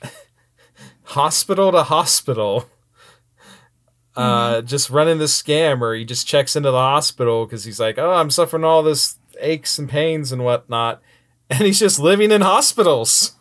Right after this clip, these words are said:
Speaker 1: <laughs>
Speaker 2: Mm-hmm.
Speaker 1: Which, uh, uh, I guess, you know, I mean, if, if, if you're just, if you're running it as a scam and you don't have to pay for any of it, it's probably not a
Speaker 2: Mm-hmm.
Speaker 1: bad existence. Like, you gotta lay around a lot.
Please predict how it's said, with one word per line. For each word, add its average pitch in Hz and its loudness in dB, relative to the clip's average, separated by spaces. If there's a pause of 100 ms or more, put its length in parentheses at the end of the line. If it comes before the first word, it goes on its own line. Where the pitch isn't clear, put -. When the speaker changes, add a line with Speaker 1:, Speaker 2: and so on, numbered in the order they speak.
(140)
Speaker 1:
<laughs> - -14 (1300)
Speaker 2:
Mm-hmm. 233 -2
Speaker 1:
Which, - 0 (520)
uh, - -10
uh, 143 2 (200)
I 143 0
guess, 170 2
you 202 0
know, 160 4 (140)
I 143 0
mean, 147 0
if, 139 -2
if, 131 -4 (360)
if 131 -6
you're 135 -4
just, 131 -6 (220)
if 123 -8
you're 131 -6
running 151 0
it 143 2
as 127 -2
a - -12
scam 139 -2
and 139 -4
you 107 -6
don't 120 -2
have 131 -2
to 104 -10
pay 135 -2
for 101 -4
any 107 -8
of 101 -6
it, 98 -4 (580)
it's - -10
probably 339 0
not 202 2
a - -2
Speaker 2:
Mm-hmm. 208 -4
Speaker 1:
bad 208 2
existence. 139 -4
Like, 117 -2
you 120 -10
gotta 139 4
lay 135 2
around 123 0
a 139 2
lot. 117 0